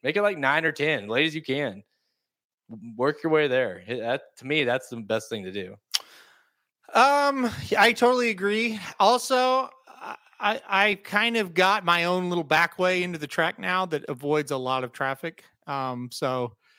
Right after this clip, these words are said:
Speaker 2: uh, if I go over, uh, kinda park in between the harness track and the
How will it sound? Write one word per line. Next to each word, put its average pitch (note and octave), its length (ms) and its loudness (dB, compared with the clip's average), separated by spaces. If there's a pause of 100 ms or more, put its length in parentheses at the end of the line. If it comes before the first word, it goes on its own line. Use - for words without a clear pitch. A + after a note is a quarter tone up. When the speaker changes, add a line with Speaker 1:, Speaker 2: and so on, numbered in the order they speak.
(320)
Speaker 2:
uh, B2 360 -4 (120)
if - 140 -14
I C3+ 100 0
go F3 360 0
over, E3 500 0 (600)
uh, E3 320 -4 (580)
kinda G3 240 0
park G3 380 2
in G3+ 180 -4
between G3 760 -6
the E3 640 -6
harness F#3 480 -2
track F#3+ 500 -2
and D#3+ 360 -4
the D3+ 60 -2